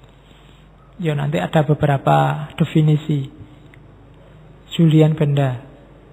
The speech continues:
Intelektual itu adalah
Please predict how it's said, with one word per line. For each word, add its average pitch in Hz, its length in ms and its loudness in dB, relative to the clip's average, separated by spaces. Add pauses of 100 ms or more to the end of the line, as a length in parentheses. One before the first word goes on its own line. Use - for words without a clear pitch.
(540)
Intelektual 165 960 0
itu 151 400 -4
adalah 156 960 -4